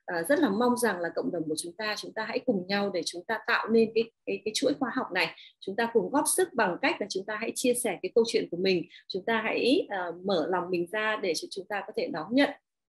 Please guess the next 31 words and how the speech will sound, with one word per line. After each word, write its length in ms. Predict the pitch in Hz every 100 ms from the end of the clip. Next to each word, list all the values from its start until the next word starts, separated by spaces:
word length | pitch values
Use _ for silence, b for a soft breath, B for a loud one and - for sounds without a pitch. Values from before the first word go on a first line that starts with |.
| - 156
à, 140 | 151 151
những 260 | 170 - -
cái 360 | 202 165 175 262
chia 140 | - 233
sẻ 280 | 220 160 156
từ 160 | 165 156
phía 160 | 165 170
các 80 | 254
chuyên 220 | - 220 220
gia 300 | 220 208 -
và 160 | 175 156
từ 100 | 170 -
phía 240 | 185 175 240 B B 208
những 140 | -
thành 160 | 233 185
viên 140 | 190
khác 180 | 220 285
ở 60 | -
trong 160 | 202 196
cộng 160 | 185
đồng. 160 | 190 175 - b b b
Vâng, 260 | 240 233 220
và, 400 | 214 185 175 175 -
à, 220 | 180 170 170 - -
người 160 | 196 190
cuối 120 | 214
cùng 180 | 302 226
ạ, 240 | 208 - -
xin 280 | - 254 247
mời, 420 | 233 202 180 175
à, 200 | 175 170